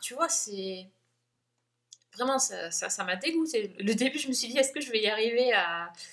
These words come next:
à regarder ? » Puis après, tu te retrouves dans cet hôpital, donc, euh,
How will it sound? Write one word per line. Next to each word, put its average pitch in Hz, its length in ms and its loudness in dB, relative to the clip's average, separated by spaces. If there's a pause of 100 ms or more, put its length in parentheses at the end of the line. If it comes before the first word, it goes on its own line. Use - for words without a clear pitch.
(540)
à 175 280 -2
regarder ? » 196 440 2
Puis 277 100 4
après, 349 240 4 (800)
tu 254 140 -4
te - 60 -6
retrouves 285 260 0
dans 233 120 4
cet 226 220 0
hôpital, 330 400 2
donc, 233 160 0 (160)
euh, 208 140 2